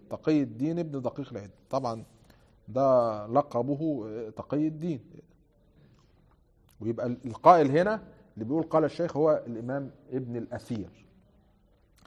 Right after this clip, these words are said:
نائل،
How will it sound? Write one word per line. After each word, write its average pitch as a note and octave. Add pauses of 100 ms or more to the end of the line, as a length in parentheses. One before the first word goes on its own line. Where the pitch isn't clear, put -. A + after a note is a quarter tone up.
(3750)
نائل، D3